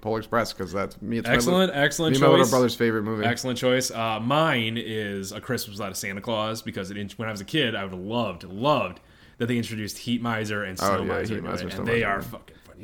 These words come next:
Speaker 2: phenomenal.
Speaker 1: Miser.
Speaker 2: So that was my
Speaker 1: Right,
Speaker 2: favorite.
Speaker 1: right,
Speaker 2: I
Speaker 1: right.
Speaker 2: have a younger brother who would probably argue that Daddy's Home Two is the best Christmas movie ever.
Speaker 1: Ex-, what?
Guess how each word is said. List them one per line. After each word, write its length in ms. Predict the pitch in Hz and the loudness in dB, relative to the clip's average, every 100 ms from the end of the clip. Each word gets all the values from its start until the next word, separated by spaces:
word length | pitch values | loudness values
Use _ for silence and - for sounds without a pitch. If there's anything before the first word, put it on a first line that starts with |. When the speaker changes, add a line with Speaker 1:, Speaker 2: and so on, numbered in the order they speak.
| 135 | 2
Speaker 2:
phenomenal. 440 | 110 - 95 87 | 2 2 -4 -8
Speaker 1:
Miser. 640 | 123 131 123 117 107 98 98 | -4 -2 0 -2 -2 -4 0
Speaker 2:
So 280 | 143 131 | 2 4
that 180 | 123 165 | 6 8
was 100 | 165 | 8
my 120 | 147 139 | 6 4
Speaker 1:
Right, 60 | |
Speaker 2:
favorite. 260 | 123 113 104 | 2 0 -2
Speaker 1:
right, 80 | 98 | 2
Speaker 2:
I 160 | 143 143 | 6 8
Speaker 1:
right. 60 | |
Speaker 2:
have 100 | 143 | 8
a 20 | 135 | 6
younger 180 | 131 123 | 4 4
brother 280 | 127 123 | 2 2
who 60 | 120 | 0
would 120 | 117 | 0
probably 280 | 127 113 113 | -2 -2 -2
argue 320 | 110 110 110 | -2 -4 -4
that 160 | 98 92 | -6 -6
Daddy's 320 | 104 104 98 | -6 -6 -8
Home 160 | 95 92 | -10 -10
Two 400 | - 151 113 101 | 0 2 2 -2
is 120 | 98 | -6
the 60 | |
best 220 | 95 92 - | -8 -8 -8
Christmas 260 | 95 98 | -10 -10
movie 220 | 90 90 | -10 -12
ever. 220 | 87 90 - _ | -12 -14 -16 _
Speaker 1:
Ex-, 400 | 127 120 - - - _ - - - - _ _ _ _ _ _ _ | 0 2 0 -4 -10 _ -20 -20 -20 -20 _ _ _ _ _ _ _
what? 280 | 120 135 - | -4 -4 -4